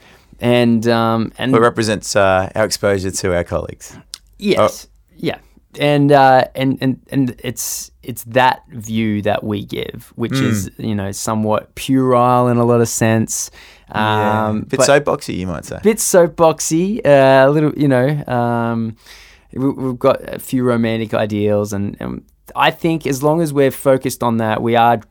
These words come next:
Speaker 1: you know, focused towards driving the positive evolution of financial advice. You know, the rest of the industry can, uh,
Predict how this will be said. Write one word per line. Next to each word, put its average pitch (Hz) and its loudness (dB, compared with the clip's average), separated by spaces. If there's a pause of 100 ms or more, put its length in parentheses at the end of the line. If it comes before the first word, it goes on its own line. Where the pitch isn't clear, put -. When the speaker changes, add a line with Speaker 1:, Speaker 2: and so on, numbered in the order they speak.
(160)
Speaker 1:
you 110 -10
know, 104 -6
focused 107 -6
towards 104 -6
driving 107 -4
the 98 -6
positive 101 -6 (140)
evolution 104 -6
of 98 -10
financial 101 -8
advice. 107 -4 (640)
You - -14
know, - -8
the 170 -6
rest 151 -4
of - -16
the 131 -4
industry 107 -4
can, 98 -4
uh, 95 -4